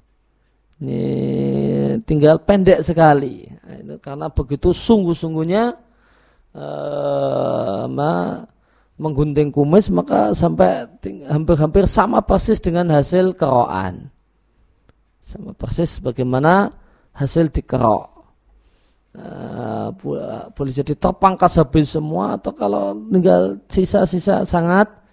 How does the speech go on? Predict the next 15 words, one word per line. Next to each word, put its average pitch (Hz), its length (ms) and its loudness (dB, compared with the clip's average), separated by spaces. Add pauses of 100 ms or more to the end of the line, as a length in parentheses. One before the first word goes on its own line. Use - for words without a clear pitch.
(280)
pendek 143 400 -4
sekali. - 480 -16 (1300)
Maka - 260 -6
sebagian 135 400 -2
ulama, 143 640 4 (640)
eh, - 560 -4
berdasarkan 151 720 0
pada 139 240 0
kata-kata 135 640 0
anhiku, 160 1040 4 (880)
demikian 135 400 -2
juga 131 240 2
jazu, 175 1040 6 (960)
itu - 240 -8
membolehkan 147 640 4